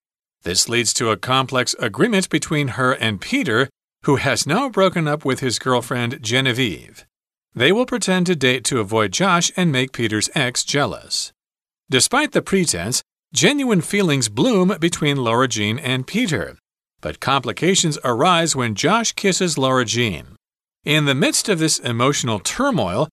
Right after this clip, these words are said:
she realizes she wants her fake relationship with Peter to become real. However, during a school ski trip, a vicious rumor threatening Laura Jean's reputation circulates,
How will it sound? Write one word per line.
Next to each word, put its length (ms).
she 280
realizes 720
she 180
wants 300
her 140
fake 340
relationship 640
with 200
Peter 280
to 160
become 360
real. 400
However, 520
during 280
a 80
school 340
ski 320
trip, 320
a 220
vicious 420
rumor 320
threatening 500
Laura 280
Jean's 340
reputation 720
circulates, 760